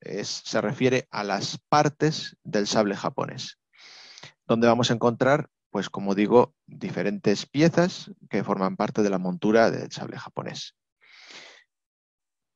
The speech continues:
Bien, no voy a extenderme, eh, a, a, para hablar de don, don Federico Torralba Soriano,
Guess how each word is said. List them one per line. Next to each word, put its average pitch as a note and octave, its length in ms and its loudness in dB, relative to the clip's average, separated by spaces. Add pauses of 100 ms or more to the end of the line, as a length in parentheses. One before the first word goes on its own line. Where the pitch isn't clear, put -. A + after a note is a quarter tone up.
(140)
Bien, - 360 -2 (1080)
no C3 400 6
voy D3+ 220 8
a A#2 40 6
extenderme, G#2+ 600 0
eh, E2+ 1040 -2
a, - 380 -10
a, - 40 -10
para G2+ 200 -4
hablar A2 320 0
de G2 260 2
don, G2+ 400 -4
don G#2 180 -2
Federico G2+ 480 2
Torralba F#2+ 680 2
Soriano, A2 560 2